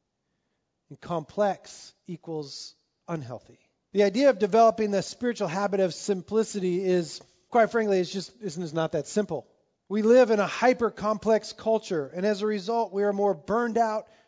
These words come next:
strung out, put out, stressed out than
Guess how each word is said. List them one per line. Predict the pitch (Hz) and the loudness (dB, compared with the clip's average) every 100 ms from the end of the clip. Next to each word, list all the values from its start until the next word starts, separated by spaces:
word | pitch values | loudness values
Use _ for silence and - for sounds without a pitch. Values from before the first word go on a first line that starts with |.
| - | -18
strung | - - 220 226 220 | -12 0 2 2 2
out, | 208 185 - - | 0 -2 -6 -2
put | 233 220 | 2 4
out, | 214 202 196 - | 2 2 -2 -10
stressed | - 214 220 - | -6 -2 -2 0
out | 202 185 170 _ _ _ _ - | 0 0 -4 _ _ _ _ -8
than | 190 | -8